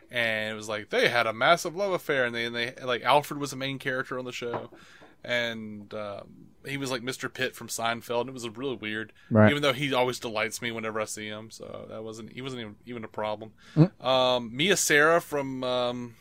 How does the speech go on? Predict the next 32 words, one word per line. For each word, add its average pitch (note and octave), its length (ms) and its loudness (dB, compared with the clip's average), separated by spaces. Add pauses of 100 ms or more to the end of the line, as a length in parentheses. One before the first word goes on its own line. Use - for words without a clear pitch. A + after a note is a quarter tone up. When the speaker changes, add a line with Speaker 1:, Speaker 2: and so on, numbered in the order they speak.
(220)
Speaker 1:
Ferris C#3 260 0
Bueller's D#3 340 -2
Day C#3+ 200 2
Off C3+ 280 4
was C3 140 -4
Harley C3 320 0
Quinn. C3+ 340 -6
She C#3 140 -8
was B2+ 160 -6
the A#2+ 80 -6
main A#2 200 -2
bad A2 280 -2
guy A#2 160 0
in A#2 80 -2
the A#2 80 -8
show. A#2 420 -6 (440)
Um, A2 640 -4 (180)
Dina C#3+ 240 0
Meyer C3 680 2
was B2+ 320 0
Barbara B2 340 -2
Gordon A#2+ 380 0
and A#2+ 160 -8
fantastic D3+ 720 -2
at G#2 220 -6
it. G#2 80 -10
I A#2 160 0
actually A#2+ 380 -4
liked A#2 300 -4
her G#2 200 -4
a G#2 80 -6
lot. G#2 320 -8